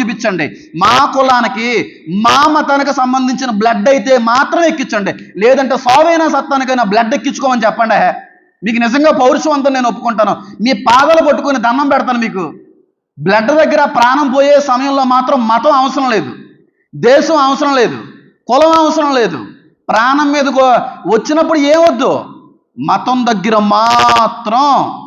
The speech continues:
దేశం దగ్గర మాత్రం మతం అడ్డొచ్చేస్తుందా? క్రైస్తువులు తక్కువగా కనబడుతున్నారా? నేను ఎవరినో క్రైస్తువుని హెచ్చిస్తూ గొప్ప చేయాలన్నది ఏం చే-, చేయట్లేదండి. అన్నీ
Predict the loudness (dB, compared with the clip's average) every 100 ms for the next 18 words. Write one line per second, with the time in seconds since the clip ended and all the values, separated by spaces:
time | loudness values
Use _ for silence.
0 | -20 _ _ _ _ _ _ _ -2 0
1 | 0 0 0 0 0 0 2 2 4 2
2 | 2 0 -2 0 -2 -6 -14 -20 -20 _
3 | _ -6 -4 0 0 2 0 0 -2 -2
4 | 0 0 0 0 0 -2 -2 0 2 0
5 | -2 -12 -10 -4 0 2 2 2 2 2
6 | 2 2 0 2 0 -2 -8 -16 -20 _
7 | _ _ -6 -2 0 2 0 -2 0 0
8 | 0 -2 -2 -2 -2 -4 -6 -2 -2 0
9 | 0 0 0 2 2 0 0 0 0 0
10 | 0 0 0 0 0 0 -4 -8 -14 -20
11 | _ _ _ -4 0 0 2